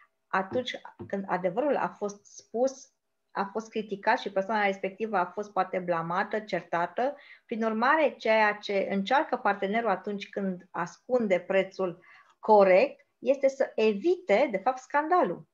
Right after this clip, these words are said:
Deci nu-și dorește să mintă de dragul de a minți, ci, practic, își imaginează că poate scăpa și că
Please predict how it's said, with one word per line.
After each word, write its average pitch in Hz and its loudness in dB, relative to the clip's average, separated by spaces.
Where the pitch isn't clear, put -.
Deci 208 -2
nu-și 262 -2
dorește 233 2
să 208 0
mintă 202 2
de 190 6
dragul 185 2
de 175 0
a 175 2
minți, 226 -4
ci, 202 -6
practic, 247 -2
își - -8
imaginează 214 -2
că 226 -4
poate - 0
scăpa 202 -2
și - -18
că 214 0